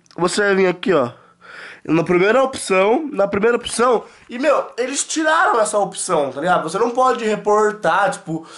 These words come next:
tipo, nessa opção mesmo que, que tinha antes, pra solicitar Pokéstops. Então, o que você vai fazer, galera? Eu vi, mano, muita gente, muita gente,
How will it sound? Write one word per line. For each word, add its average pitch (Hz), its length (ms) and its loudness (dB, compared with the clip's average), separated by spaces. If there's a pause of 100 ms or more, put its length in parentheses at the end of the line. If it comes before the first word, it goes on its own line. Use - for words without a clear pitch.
(280)
tipo, 160 420 -2
nessa 240 240 2
opção 233 320 0
mesmo 196 280 2
que, 165 200 -10
que 147 80 -12
tinha 165 260 0
antes, 190 260 0
pra 196 280 2
solicitar 220 440 -4
Pokéstops. - 1040 -2
Então, 247 140 0
o 247 40 -2
que - 60 -6
você - 100 0
vai 277 140 4
fazer, 165 320 2
galera? 156 420 0 (120)
Eu 214 160 2
vi, 220 140 0
mano, 220 220 2
muita 185 600 0
gente, 143 360 -2
muita 185 640 2
gente, 139 240 0